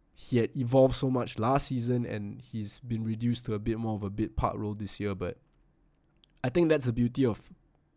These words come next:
the madness to Pep, right, he's able to almost convince the players, like, "This isn't a punishment. This is just me doing what's best for the team."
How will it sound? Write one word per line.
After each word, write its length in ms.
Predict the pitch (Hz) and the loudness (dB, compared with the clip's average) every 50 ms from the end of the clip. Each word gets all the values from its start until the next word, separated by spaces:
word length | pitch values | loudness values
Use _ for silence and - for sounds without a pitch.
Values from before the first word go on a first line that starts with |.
| _ _ _ _ _ _ _ _ _ _ - | _ _ _ _ _ _ _ _ _ _ -2
the 100 | 123 117 | 0 2
madness 460 | 120 120 117 113 127 131 131 120 - | 2 2 2 2 0 0 0 0 -2
to 100 | - 104 | -2 2
Pep, 260 | - - 127 110 120 | 4 4 4 2 0
right, 280 | 120 107 101 101 95 - | -2 -2 -2 -2 -2 -4
he's 240 | - - 117 - - | -6 -8 -8 -6 -4
able 300 | 95 113 110 120 120 117 | -4 -4 -2 -2 -4 -4
to 340 | 120 - 113 107 104 101 - - _ _ _ _ _ _ _ _ _ _ _ _ _ - | -4 -6 -10 -10 -10 -10 -12 -16 _ _ _ _ _ _ _ _ _ _ _ _ _ 2
almost 380 | - 135 135 151 160 151 - | 4 6 8 8 6 4 4
convince 440 | - - 135 123 123 139 143 151 143 | 2 0 0 4 6 6 6 6 6
the 120 | - 135 117 | 2 0 0
players, 480 | - - 120 117 120 123 127 123 110 | 0 0 2 4 4 4 4 4 2
like, 260 | 107 98 95 92 - - - _ _ - - _ _ _ _ - | 0 0 -2 -2 -4 -8 -20 _ _ -20 -20 _ _ _ _ -2
"This 200 | 120 135 147 143 | 2 4 4 6
isn't 200 | 143 139 143 143 | 6 6 6 6
a 60 | 127 | 6
punishment. 760 | 117 - 120 110 113 117 104 - - 117 117 104 101 - 147 120 | 6 4 2 4 2 0 -2 0 0 0 0 0 -2 -6 -2 0
This 160 | 139 131 - | 2 2 2
is 120 | 123 117 117 | 2 2 2
just 160 | 135 123 117 | 2 2 2
me 240 | 117 113 117 117 117 | 2 2 4 4 4
doing 260 | 110 120 113 117 117 | 4 2 2 2 2
what's 200 | 113 107 - - | 0 -2 -4 -6
best 260 | - 113 107 101 - | -6 -6 -4 -4 -4
for 80 | - 104 | -6 -6
the 100 | 95 92 | -8 -8
team." 380 | - - - 95 92 90 92 | -10 -10 -12 -10 -10 -10 -12